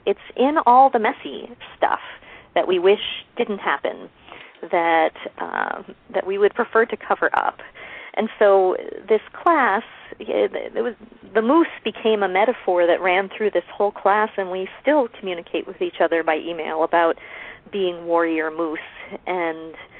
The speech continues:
it's, it's become a fun, a fun metaphor for me. And, and, uh, I write about in, I write about mistakes in Writing the Life Poetic, and how much,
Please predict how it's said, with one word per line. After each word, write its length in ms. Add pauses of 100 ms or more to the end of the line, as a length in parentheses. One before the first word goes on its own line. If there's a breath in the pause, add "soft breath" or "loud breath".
(540 loud breath)
it's, 160 (320)
it's 220
become 260
a 80
fun, 460 (180)
a 140
fun 160
metaphor 440
for 120
me. 220
And, 260
and, 340
uh, 240 (500 loud breath)
I 100
write 200
about 480
in, 380
I 80
write 180
about 240
mistakes 580
in 80
Writing 280
the 80
Life 180 (100)
Poetic, 380 (100)
and 280 (160)
how 260
much, 260